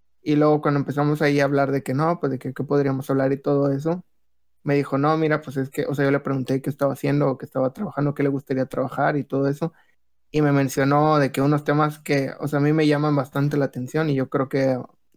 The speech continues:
a la mayoría de los que nos, que nos escuchan en este momento también les van a interesar. Bueno, ya, ya di como que mucho preámbulo, pues ella se llama Caro Torres y me gustaría que nos dijeras de que una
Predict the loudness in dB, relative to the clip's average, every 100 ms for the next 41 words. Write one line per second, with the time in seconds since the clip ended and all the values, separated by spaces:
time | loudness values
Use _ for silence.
0 | -2 2 2 2 4 4 2 0 -4 -4
1 | -10 -12 -10 -10 -6 -4 -4 -4 -2 0
2 | 0 0 0 2 0 -2 -2 -2 -10 _
3 | _ _ _ 0 2 4 4 2 0 0
4 | 2 2 0 -2 -2 -4 -6 _ _ _
5 | _ _ _ _ _ _ _ 0 0 0
6 | -8 _ _ -4 2 2 4 4 4 2
7 | 0 0 0 0 0 0 0 0 -2 -6
8 | -2 0 0 0 -2 0 0 -2 -8 _
9 | _ _ _ _ _ _ 0 0 0 -2
10 | -2 -4 -8 -20 _ _ _ -4 0 2
11 | 4 2 2 2 2 0 0 0 2 2
12 | 2 0 2 2 2 0 -4 -4 0 2
13 | 4 2 2 -4